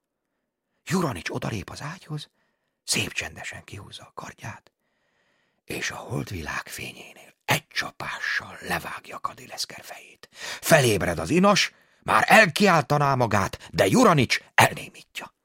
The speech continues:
Radivolynak nem tetszik ez a vitézkedés.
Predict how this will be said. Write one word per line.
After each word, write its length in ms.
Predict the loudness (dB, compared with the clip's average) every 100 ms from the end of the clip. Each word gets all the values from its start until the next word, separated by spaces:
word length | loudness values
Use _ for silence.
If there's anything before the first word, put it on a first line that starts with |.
| _ -20 -20 -20 -20 -20 _ _ _ -10
Radivolynak 800 | -4 -2 0 -2 -2 -4 -6 -4
nem 260 | -4 -4
tetszik 440 | -6 -10 -12 -16 -12
ez 120 | -12
a 80 | -10
vitézkedés. 1000 | -10 -10 -10 -12 -12 -10 -8 -8 -10